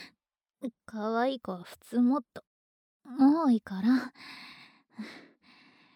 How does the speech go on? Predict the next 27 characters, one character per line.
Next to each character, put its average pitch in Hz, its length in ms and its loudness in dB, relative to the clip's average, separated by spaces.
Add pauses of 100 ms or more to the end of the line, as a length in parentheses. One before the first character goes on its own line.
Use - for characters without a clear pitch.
(180)
可 220 380 -6
愛 262 200 -6
く - 200 -20
て 196 200 -10
少 220 380 -4
女 208 220 -6
と - 180 -14
か、 - 340 -20 (920)
男 262 420 -8
は 240 80 -6 (160)
幻 269 180 -4
想 339 160 -8
持 185 260 -6
ち - 120 -20
す - 180 -18
ぎ 453 100 -6
だ 480 120 -4
っ - 20 -6 (100)
て 220 120 -8
ば。 - 240 -20 (2000)
う 302 60 2
ん。 277 280 -2 (1300)
一 - 380 -10
桁 - 320 -6
だ 175 100 -20
っ - 60 -20 (160)
て、 170 280 -12